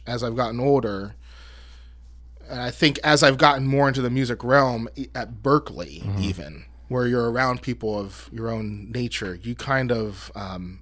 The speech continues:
Speaker 1: you open up more
Speaker 2: Mm-hmm.
Speaker 1: into who you are. But I'll go, I'll go more into, into, you know,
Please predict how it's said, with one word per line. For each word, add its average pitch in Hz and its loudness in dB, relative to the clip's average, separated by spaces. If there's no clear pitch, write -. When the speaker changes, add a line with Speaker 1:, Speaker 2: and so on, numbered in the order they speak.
Speaker 1:
you 127 -2
open 139 4
up 131 -2
more 104 -10
Speaker 2:
Mm-hmm. 92 -6
Speaker 1:
into 113 -8
who 107 -8
you 101 -6
are. 76 -10
But 160 10
I'll 160 12
go, 170 8
I'll 156 4
go 156 6
more 139 2
into, 117 -2
into, 113 -8
you 104 -14
know, 90 -14